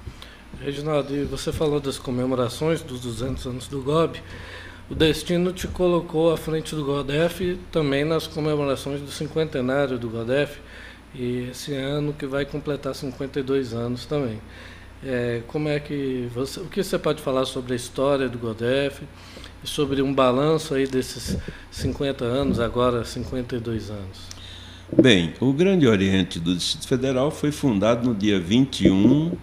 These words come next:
Speaker 2: de abril de mil novecentos e setenta e um. A fundação do Grande Oriente do Distrito Federal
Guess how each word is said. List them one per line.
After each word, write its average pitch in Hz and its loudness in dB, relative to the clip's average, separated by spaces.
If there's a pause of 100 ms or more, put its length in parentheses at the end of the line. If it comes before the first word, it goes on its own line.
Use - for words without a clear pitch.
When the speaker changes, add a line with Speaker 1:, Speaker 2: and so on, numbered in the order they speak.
(120)
Speaker 2:
de 92 0
abril 92 2
de 113 -2
mil 104 4
novecentos 110 -2
e 101 -8
setenta 113 -4
e 87 2
um. 71 -4 (1160)
A 104 2
fundação 127 4
do 87 0
Grande 90 2
Oriente 87 -2
do 87 -2
Distrito - -4
Federal 110 2